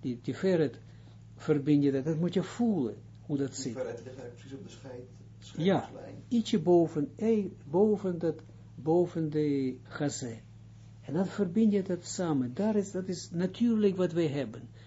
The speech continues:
Speaker 1: Wat ik vertel is
Speaker 2: Geset en Gvura, die zitten dan
Speaker 1: Geset en Gvura zitten boven,
Speaker 2: Oh.
Speaker 1: maar in de tiferet zitten,
Speaker 2: Ja.
Speaker 1: in de tiferet, in de bovenste tiferet, sorry, in de bovenste tiferet, hoor je, hoor je wat ik zeg?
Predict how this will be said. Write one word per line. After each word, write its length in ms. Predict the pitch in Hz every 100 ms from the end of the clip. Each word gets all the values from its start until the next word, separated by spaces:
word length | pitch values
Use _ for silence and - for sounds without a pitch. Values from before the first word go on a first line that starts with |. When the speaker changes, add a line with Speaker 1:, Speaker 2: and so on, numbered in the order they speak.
| -
Speaker 1:
Wat 160 | 175
ik 120 | 190
vertel 440 | 185 185 185 240 208
is 220 | 170 160
Speaker 2:
Geset 120 | -
en 140 | 123 120
Gvura, 300 | 123 123 123
die 120 | -
zitten 180 | - -
dan 140 | 117 - - - - - - - - -
Speaker 1:
Geset 280 | 202 190
en 80 | 214
Gvura 200 | 202 247
zitten 300 | 233 240 233
boven, 300 | 208 220 208
Speaker 2:
Oh. 60 | 190
Speaker 1:
maar 220 | 196 -
in 120 | 233
de 100 | 208
tiferet 520 | 208 208 269 247 208
zitten, 280 | - 226 214
Speaker 2:
Ja. 80 | 202
Speaker 1:
in 120 | - 196
de 120 | 185
tiferet, 720 | 185 - 139 131 226 285 - - - - -
in 160 | 160
de 100 | 147
bovenste 720 | 139 220 247 185 180 151 - 147
tiferet, 600 | 135 - 120 113 185 247 -
sorry, 240 | - 139 - - - -
in 180 | - 151
de 100 | 143
bovenste 540 | 131 226 226 185 -
tiferet, 280 | 143 - 117
hoor 140 | 160 233
je, 80 |
hoor 120 | 196 226
je 100 | 220
wat 100 | 220
ik 60 |
zeg? 120 | 208